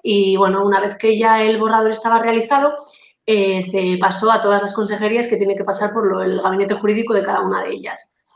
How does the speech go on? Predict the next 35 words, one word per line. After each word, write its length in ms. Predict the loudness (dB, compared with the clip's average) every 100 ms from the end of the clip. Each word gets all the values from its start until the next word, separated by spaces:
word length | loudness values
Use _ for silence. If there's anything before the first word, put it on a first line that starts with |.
| _ _
Y 140 | 0
ahí 100 | 2
vimos 240 | 4 2 0
que 100 | -2
se 100 | -2
atascó. 500 | -4 -4 -4 -6 _ _ _ _ _ _
Se 140 | -4
atascó 520 | -2 -2 0 2 4 4
y 100 | 0
cuando 420 | -2 -2 0 2
empezábamos 480 | 0 -2 0 0 0
a, 440 | 2 4 4 4 4
a 60 |
intentar 500 | 2 0 -2 2 2
rascar, 500 | 4 0 -2 -4 -2 -2 -10 _ _ -2
eh, 160 | 2
nos 140 | 2 0
comunicaron 520 | 0 2 2 0 0
que 80 | -2
estaba 220 | -2 0
atascado 380 | -2 -2 -2 0
en 80 | 0
el, 280 | 0 0
en 60 | 0
el 120 | 0
cajón 260 | 0 -2 -2
de 60 |
Presidencia. 720 | -2 -2 -2 -2 -4 -6 -6 -16 _ -6
Entonces, 840 | -4 -4 -4 -2 0 -2 -6 -20 _ _
desde 240 | 0 4 4
Alega 260 | 4 2
estuvimos 760 | 2 2 0 2 2 2 2 0
contactando 580 | 0 0 2 2 2 0
con 140 | -2
Presidencia 680 | -4 -2 0 0 -2 -4